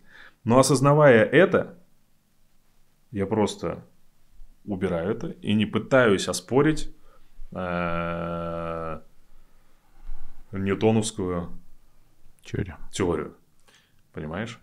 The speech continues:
Speaker 2: Вот всё ты, я вот записал один раз твоих слов. «Все изменения начинаются с осознавания. Дальше мы с этим можем что-то делать».
Speaker 1: Да.
Speaker 2: Осознавать — это увидеть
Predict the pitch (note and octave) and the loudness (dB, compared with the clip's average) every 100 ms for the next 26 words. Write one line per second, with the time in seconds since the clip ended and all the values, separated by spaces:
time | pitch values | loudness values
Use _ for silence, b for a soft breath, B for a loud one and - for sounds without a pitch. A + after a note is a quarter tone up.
0 | _ A#2 - F#2+ G#2 F#2 F2+ F2 G#2+ G2 | _ -4 0 0 2 2 2 2 4 4
1 | F2+ F#2 - - G#2+ F2+ F2+ E2 - F2 | 2 0 0 2 2 4 2 2 0 -2
2 | - - A#2 - _ _ _ _ _ _ | -2 -6 -8 -10 _ _ _ _ _ _
3 | B B B B - - - C#3 C3 - | B B B B -6 -2 4 6 4 2
4 | G2 A2 G#2+ B2+ C#3 G#2+ F#2+ - G2+ G2 | 4 6 8 8 8 6 6 4 4 6
5 | G2+ - F#2 - - - F2+ - D#2+ F2 | 4 2 -2 -2 -4 0 0 0 2 2
6 | F2+ G#2 G#2 E2 C2 - - _ _ _ | 4 4 4 2 0 -6 -14 _ _ _
7 | _ _ _ _ _ _ b b b - | _ _ _ _ _ _ b b b -4
8 | A2 A2+ A2 G2 F#2+ F2+ - G2 F2+ F2 | 2 4 4 4 4 4 2 2 4 6
9 | G#2 G2+ D#2 - - - _ _ - - | 6 6 2 -2 -12 -20 _ _ -14 -6
10 | - F#2+ E2 E2 C#2 - - - _ _ | -2 0 0 0 0 -4 -12 -20 _ _
11 | _ F2+ D#2 - - _ _ B B B | _ -10 -10 -12 -20 _ _ B B B
12 | B B - G#2+ G2+ A2 G#2+ G#2+ C3 B2 | B B 0 2 4 4 6 6 6 4
13 | G2+ G#2 G2+ F#2+ | 4 4 4 2